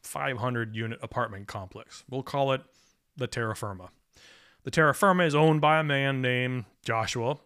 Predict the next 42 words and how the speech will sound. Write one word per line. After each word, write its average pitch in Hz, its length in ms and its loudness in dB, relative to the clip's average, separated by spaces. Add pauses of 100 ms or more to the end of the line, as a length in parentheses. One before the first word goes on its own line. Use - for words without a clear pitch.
and 131 140 -6
he 139 100 0
commissions 160 480 0
the 135 80 -2
residents 147 480 2
of 147 100 -4
the 131 60 -8
complex 143 560 0
to 143 80 -10
take 139 300 -4
care 143 160 2
of 131 80 0
one 143 160 2
another 151 360 2
and 147 200 -2
to 143 100 -2 (260)
take 98 200 -12
care 110 160 -6
of 107 80 -6
his 104 100 -8
building. 120 380 -2 (920)
Well, 175 240 4
for 143 140 -2
a 139 60 2
while, 147 320 6
we 139 100 -2
do 131 140 -4
a 120 100 -2
terrible 117 360 -2
job 120 220 -2
at 110 120 -6
both, 143 420 2 (140)
so 131 240 -10
Joshua 120 420 -2
comes 113 260 -8
back 117 440 -2
and, 104 240 -10
at 110 100 -12
great 120 160 -4
expense 117 380 -6
to - 100 -10
himself, 135 480 0